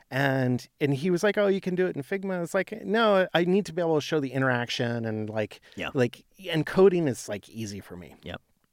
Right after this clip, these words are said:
Speaker 1: Um, you know, building, like, a little
Speaker 2: Sure.
Speaker 1: H T M L thing. And he was really surprised by that. He's like, "Oh, it's kinda nice to work with design that actually can, like,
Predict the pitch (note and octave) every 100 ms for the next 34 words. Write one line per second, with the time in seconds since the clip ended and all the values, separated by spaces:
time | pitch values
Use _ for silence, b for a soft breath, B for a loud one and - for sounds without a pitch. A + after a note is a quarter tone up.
0 | _ _ - - C3 B2+ A#2+ C#3+ B2+ A2
1 | C3+ B2+ A#2+ G#2+ A#2 G#2+ G2+ - G#2+ -
2 | G#2 G2+ - _ b b b b b b
3 | - E3+ E3 C#3+ G3 F3 A#3 A#3 A3 C4
4 | C#4 - A2+ G#2+ G2+ A#2 C3 C3 F#3 E3+
5 | C3+ - D#3 C#3+ C3+ C#3+ C3 C3+ B2 A#2+
6 | A#2+ A2 G#2+ A#2+ A#2+ A2 G#2 G#2 - F#2+
7 | F#2+ F#2 D#2+ D#2 -